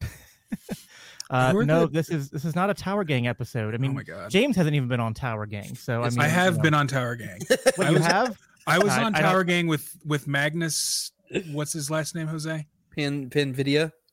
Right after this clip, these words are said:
Speaker 2: Panvidia, thank you.
Speaker 3: Yeah.
Speaker 2: Um,
Speaker 1: Okay. Well, I, I,
Speaker 2: I
Speaker 1: I
Speaker 2: was
Speaker 1: refuse to acknowledge that because I, I wanna not cry myself to sleep tonight. So
Speaker 2: It's fine. Nobody should acknowledge it. It was terrible. I was
Speaker 1: <laughs>
Speaker 2: not feeling, I was not feeling well. I probably should have just bowed out.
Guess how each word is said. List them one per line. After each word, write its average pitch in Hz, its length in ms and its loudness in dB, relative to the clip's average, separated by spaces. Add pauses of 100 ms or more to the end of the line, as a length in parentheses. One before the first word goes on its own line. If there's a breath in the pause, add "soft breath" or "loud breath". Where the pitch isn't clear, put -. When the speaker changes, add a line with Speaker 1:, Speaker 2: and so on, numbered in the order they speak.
Speaker 2:
Panvidia, 135 480 -6
thank 139 240 -10
you. 120 160 -10
Speaker 3:
Yeah. 123 240 -10
Speaker 2:
Um, 131 220 -8
Speaker 1:
Okay. 117 240 -6
Well, 135 260 -2
I, - 60 -6
I, 131 120 -6
Speaker 2:
I 151 160 2
Speaker 1:
I 160 40 4
Speaker 2:
was 175 160 4
Speaker 1:
refuse 165 400 2
to 170 120 0
acknowledge 131 460 -2
that 160 240 -2
because 135 300 -6
I, 123 260 -4
I 135 80 -6
wanna 127 320 -2
not 117 280 -4
cry - 180 -10
myself 117 320 -8
to - 80 -14
sleep 110 220 -10
tonight. 101 340 -12
So - 240 -16
Speaker 2:
It's 143 120 -4
fine. 131 280 -2
Nobody 143 260 -4
should 139 180 -6
acknowledge 120 420 -10
it. 110 60 -16
It 98 80 -16
was 120 140 -14
terrible. 117 480 -14
I 131 80 -10
was 120 440 -4
Speaker 1:
<laughs> - 60 0
Speaker 2:
not 127 200 -4
feeling, 135 280 -4
I 147 60 -2
was 143 140 0
not 147 200 0
feeling 139 280 -6
well. 135 220 -4
I 127 60 -4
probably 135 360 -8
should 127 160 -10
have 120 80 -12
just 120 160 -14
bowed 113 240 -8
out. 117 280 -10